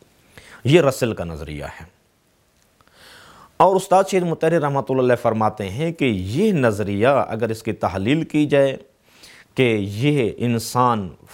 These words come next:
فردی منافع کی وجہ سے اجتماعی اخلاق کی اور اجتماعی قوانین کی رعایت کر رہا ہوتا ہے، یہ نظریہ بالکل ایک سخیف اور گھٹیا نظریہ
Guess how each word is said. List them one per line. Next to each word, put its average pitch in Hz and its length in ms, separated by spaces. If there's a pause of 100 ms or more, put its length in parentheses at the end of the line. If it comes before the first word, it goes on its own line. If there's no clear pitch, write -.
(160)
فردی 123 420
منافع 113 520
کی 131 180
وجہ 107 300
سے 98 340 (840)
اجتماعی 123 680
اخلاق 113 560
کی 107 160
اور 110 200
اجتماعی 113 440
قوانین 117 600
کی 139 160
رعایت 113 340
کر 110 140
رہا 107 220
ہوتا 101 460
ہے، 156 220 (480)
یہ 135 340
نظریہ 113 540 (240)
بالکل 120 500
ایک 101 200
سخیف - 580
اور 113 140
گھٹیا 107 420
نظریہ 98 380